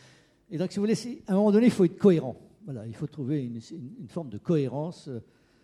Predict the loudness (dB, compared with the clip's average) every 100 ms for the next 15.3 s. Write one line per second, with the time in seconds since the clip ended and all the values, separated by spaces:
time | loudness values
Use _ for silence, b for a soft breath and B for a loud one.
0 | b b _ -16 -14 -10 -8 -8 -10 -6
1 | -2 -2 0 0 0 -2 -10 -8 -6 -4
2 | -4 -4 -6 -6 -4 -4 -4 -10 -12 -10
3 | -8 -10 -10 -10 -10 -10 -12 -12 -10 -10
4 | -10 -14 -18 _ _ _ _ _ _ _
5 | b b b b -12 -8 -6 -6 -6 -6
6 | -6 -4 -4 -4 -4 -6 -8 -8 -6 -6
7 | -6 -8 -14 -18 -18 _ -16 -14 -16 -18
8 | -20 -20 -20 -20 _ -14 -12 -10 -10 -12
9 | -16 _ -10 -8 -6 -6 -6 -4 -6 -6
10 | -14 -12 -10 -10 -12 -14 _ b b b
11 | b b _ -20 -16 -10 -8 -4 -2 -2
12 | -4 -4 -10 -8 -8 -6 -8 -8 -8 -6
13 | -4 -2 -4 -4 -6 -6 -6 -8 -8 -4
14 | 0 0 2 2 2 -2 -4 -6 -6 -6
15 | -4 -2 -4